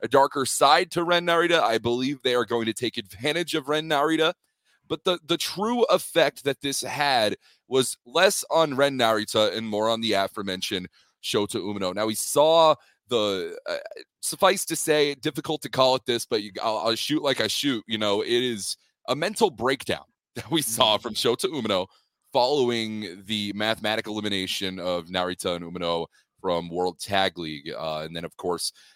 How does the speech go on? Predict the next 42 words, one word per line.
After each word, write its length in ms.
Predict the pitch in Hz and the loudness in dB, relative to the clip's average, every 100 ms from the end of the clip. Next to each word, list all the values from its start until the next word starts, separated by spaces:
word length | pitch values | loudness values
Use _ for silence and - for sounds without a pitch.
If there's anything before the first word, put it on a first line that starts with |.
| _ 85 | _ -8
the 40 | |
next, 520 | 90 92 - - - | -2 0 0 -4 -4
uh, 320 | 87 78 71 80 | -4 -4 -6 -8
the 60 | |
next 320 | 90 90 - | -6 -6 -6
World 240 | 92 87 - | -4 -4 -2
Tag 320 | 95 90 87 | 0 0 0
League 180 | 87 82 | -6 -4
Block 260 | 85 80 | -2 -2
A 140 | 85 80 | -4 -4
matchup 400 | 85 82 87 - | -6 -8 -8 -8
that 140 | 82 | -8
we 80 | 76 | -6
saw 320 | - 104 123 | 0 4 4
for 140 | - 117 | 2 -4
Umino 340 | 135 127 113 | -2 0 0
and 100 | 113 | 2
Narita, 540 | 117 120 123 123 123 - - - - | 2 2 0 2 2 0 -8 -18 -6
uh, 220 | 78 76 | -4 -2
was 160 | 78 85 | -6 -6
against 340 | 92 95 - | -6 -4 -2
House 280 | 95 92 - | 2 2 0
of 100 | 87 | -10
Torture. 400 | - 107 - 113 | -4 -2 -2 -4
That 200 | 87 85 | -2 -4
is 120 | 80 | -4
exactly 500 | 82 90 87 - 90 | -6 -2 -2 -2 -8
when 200 | 85 82 | -8 -8
the 120 | 85 78 | -10 -10
betrayal 640 | 82 - - 110 120 113 | -12 -8 0 2 2 2
took 260 | - 107 - | 0 -6 -4
place, 280 | 110 113 - | -2 -2 -2
and 80 | 101 | -6
it's 120 | - | -6
a 40 | |
day 180 | 90 104 | -2 0
that 140 | 101 - | 0 -2
Shota 320 | 104 95 101 | -4 -6 -6
Umino 380 | 151 143 107 - _ _ _ _ 127 | -2 2 2 0 _ _ _ _ -2
will 80 | |
never 240 | 135 139 147 | 0 0 0
forget. 460 | - 117 135 131 | -4 4 6 6